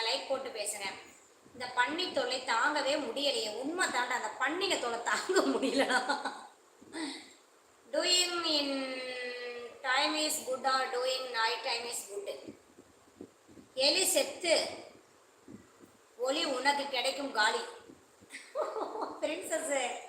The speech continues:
ஆமா, இந்த பள்ளி தொல்லை தாங்க முடியல. உங்க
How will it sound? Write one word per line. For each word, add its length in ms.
ஆமா, 280
இந்த 140
பள்ளி 260
தொல்லை 180
தாங்க 240
முடியல. 280
உங்க 140